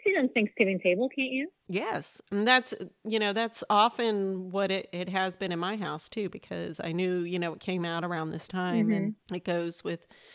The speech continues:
Speaker 2: just about everything. And they also run a competition. Now, you're not looking at the same label, but I will put a picture of this label on our blog post. But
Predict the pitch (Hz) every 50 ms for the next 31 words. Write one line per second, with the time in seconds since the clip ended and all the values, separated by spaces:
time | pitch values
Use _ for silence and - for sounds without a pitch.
0 | - - - - - - 269 285 277 - 294 285 262 233 220 214 208 196 202 196
1 | - 220 214 214 214 202 - 208 202 202 196 196 - - - - - - - -
2 | - - 247 240 247 - - 302 381 392 - 392 339 294 233 240 226 220 196 -
3 | - 226 208 202 - 180 165 - - 233 220 - 202 175 175 180 180 180 180 180
4 | 180 180 180 180 220 233 247 247 240 233 220 180 196 226 - 254 208 185 180 175
5 | - - 170 - - 208 196 185 180 175 175 180 202 214 220 226 196 175 170 156
6 | 165 170 170 165 175 175 175 175 180 175 180 180 - - 196 185 - - 180 -
7 | - - 165 160 - - 165 160 - - 170 170 175 175 160 165 160 160 165 170
8 | - - 180 175 170 170 170 165 190 196 202 214 226 220 - - 196 175 170 175
9 | 170 - - - 196 180 175 170 170 -